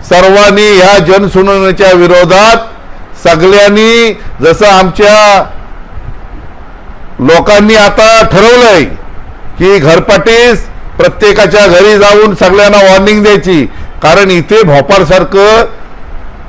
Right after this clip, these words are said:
व्हायला या पेनचं वेळ लागणार नाही आहे. जर तुम्हाला तळखोप ग्रामपंचायत येते, जर छत्तीस ग्रामपंचायतीत तुम्ही हे करता, मग बाकीचे छत्तीस जर तुम्ही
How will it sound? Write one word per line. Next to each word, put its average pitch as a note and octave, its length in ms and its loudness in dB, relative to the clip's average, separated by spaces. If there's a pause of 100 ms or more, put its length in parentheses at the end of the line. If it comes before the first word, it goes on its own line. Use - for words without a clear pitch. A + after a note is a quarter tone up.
(140)
व्हायला F3 440 2
या G3+ 200 4
पेनचं G3 400 0
वेळ G3+ 260 4
लागणार G3+ 420 2
नाही G3+ 280 2
आहे. D#3+ 260 2 (460)
जर A3 300 0
तुम्हाला G3 760 2 (380)
तळखोप A#3+ 400 2
ग्रामपंचायत G#3 680 0
येते, D3+ 600 0 (460)
जर G#3 120 2 (120)
छत्तीस C#4 280 0
ग्रामपंचायतीत A#3+ 680 2
तुम्ही G#3+ 280 0
हे G3+ 120 2
करता, D#3 560 2 (420)
मग F3 120 2
बाकीचे E3+ 580 -2
छत्तीस - 360 -2
जर G#3+ 160 0
तुम्ही G#3 300 0